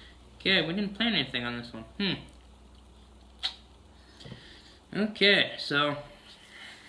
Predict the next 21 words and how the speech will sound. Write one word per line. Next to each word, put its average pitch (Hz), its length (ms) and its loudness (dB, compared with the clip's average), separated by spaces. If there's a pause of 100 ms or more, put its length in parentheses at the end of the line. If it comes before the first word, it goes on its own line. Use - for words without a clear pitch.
(480)
we're 170 140 0
gonna 226 160 4
plant. - 1600 -4 (240)
What 214 160 4
are 240 40 6
we 233 100 4
gonna 220 120 2
plant? - 760 2 (540)
I 175 60 -10
don't 170 280 -4
know. 139 220 0
After 151 260 0
I 147 40 4
refuel, 139 640 0 (1600)
which - 600 -6 (920)
I'll 135 200 -6
refuel 131 420 -2
here 135 160 -4
in 131 60 -6
a 127 80 -8
sec, 180 300 -6